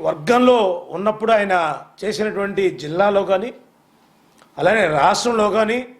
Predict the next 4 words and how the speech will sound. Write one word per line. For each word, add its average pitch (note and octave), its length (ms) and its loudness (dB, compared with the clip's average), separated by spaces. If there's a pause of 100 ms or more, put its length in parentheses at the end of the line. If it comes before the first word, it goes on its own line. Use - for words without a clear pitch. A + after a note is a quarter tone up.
(500)
తన F3 160 0 (140)
కుటుంబ A3 260 0 (120)
పాలన, E3+ 280 2 (1040)
తన F3+ 140 2